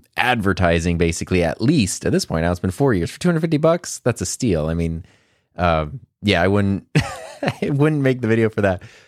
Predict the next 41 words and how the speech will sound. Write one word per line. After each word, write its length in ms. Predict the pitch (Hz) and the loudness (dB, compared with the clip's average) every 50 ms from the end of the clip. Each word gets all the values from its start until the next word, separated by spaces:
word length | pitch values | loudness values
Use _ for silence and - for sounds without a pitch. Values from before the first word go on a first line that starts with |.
| _ _ - | _ _ -2
And 100 | 127 135 | 0 2
I 80 | 139 | 4
knew 220 | 143 143 160 185 196 | 4 4 4 4 4
that 160 | 196 165 139 | 4 4 2
was 160 | 143 127 123 | 2 2 2
low 400 | 117 117 117 117 123 127 131 - | 2 2 4 4 4 4 2 2
at 180 | - 113 110 - | 0 0 0 -2
the 80 | 104 | -6
time, 720 | - - 107 104 110 127 135 151 156 151 - - 98 98 - | -6 -4 -2 0 0 0 0 0 -2 -4 -8 -10 -14 -8 -2
but 300 | - 160 160 127 110 - - | 0 2 2 2 2 2 2
it 100 | 110 110 | 2 2
was 160 | 113 110 98 | 2 2 2
also 400 | - 104 117 127 - - 147 139 | 2 0 0 0 0 -2 -2 0
my 160 | 135 120 107 | 0 0 -2
first 360 | - - - 101 110 - - | -2 -2 -2 -2 -2 -2 -2
time. 280 | - 139 139 143 135 117 | -2 -2 0 0 0 -2
And 100 | 107 101 | -4 -2
so 140 | - 113 107 | 0 0 2
what 100 | 107 104 | 2 2
I 100 | 101 98 | 2 2
had 180 | 95 92 87 | 0 0 -2
told 300 | - 123 165 185 185 156 | -2 0 0 0 0 0
them 220 | 131 117 113 110 104 | 0 0 0 2 2
was, 380 | 101 101 101 98 98 95 - _ _ _ _ _ _ _ _ _ _ | 2 2 2 2 2 0 -4 _ _ _ _ _ _ _ _ _ _
um, 320 | - 98 92 92 92 90 - - | -4 0 0 2 0 0 0 -2
"Okay, 240 | 131 - 123 107 95 | 0 0 0 2 2
I'll 220 | 78 98 107 107 | 2 2 2 0
do 180 | 101 110 127 139 | 0 -2 -2 -2
the 100 | 139 127 | -2 -2
video 360 | 113 120 117 120 117 113 107 | -2 0 0 2 2 0 0
for 200 | - - 110 107 | -2 -2 -2 -2
this 200 | 95 95 92 - | -2 -2 -4 -6
price, 420 | - - 143 127 110 107 - - | -6 -2 -2 0 0 -2 -4 -8
but 640 | - - 95 92 - 175 165 127 113 - - - - _ _ _ _ _ _ _ _ - | -12 -14 -8 -2 0 2 2 2 2 0 -2 -8 -18 _ _ _ _ _ _ _ _ -2
this 220 | 110 110 - - - | -2 -2 -2 -2 -2
is 260 | 120 135 151 160 156 | 0 2 2 2 2
my 160 | 151 139 127 120 | 2 2 0 0
first 320 | - - 110 107 - - | 0 0 -2 -2 -2 -4
time. 320 | - 110 101 101 101 95 | -4 -2 -2 0 -2 -2
And 140 | 85 95 90 | -4 -6 -6
so 420 | - - 98 95 95 95 92 - | -2 0 2 2 2 2 0 -4